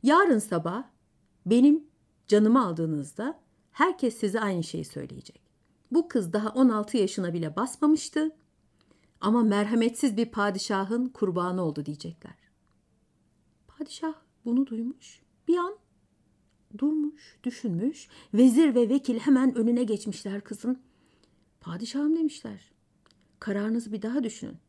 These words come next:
"Düşündüm," demiş padişah. "Cellat!" diye bağırmış. Cellat girmiş içeriye. "Buyurun hünkârım," deyip ayaklarına kapanmış padişahın. "Tez," demiş, "bu kızın canını alacaksın. Öyle ki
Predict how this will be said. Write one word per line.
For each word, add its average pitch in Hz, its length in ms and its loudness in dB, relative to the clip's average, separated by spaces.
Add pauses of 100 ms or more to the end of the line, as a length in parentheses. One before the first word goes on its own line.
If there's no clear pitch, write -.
(280)
"Düşündüm," 302 500 8
demiş 165 340 0
padişah. 165 420 -6 (140)
"Cellat!" 277 520 8
diye 220 180 4
bağırmış. 202 600 0 (420)
Cellat 247 400 2
girmiş 254 300 4
içeriye. 214 640 4 (720)
"Buyurun 269 360 6
hünkârım," 254 480 2
deyip 233 200 -6 (100)
ayaklarına 262 560 2
kapanmış 185 460 -10
padişahın. 170 580 -8 (1120)
"Tez," 330 320 6
demiş, 247 300 6
"bu 302 80 6
kızın 247 300 6
canını 220 320 6
alacaksın. 175 600 0 (440)
Öyle 233 320 10
ki 311 340 4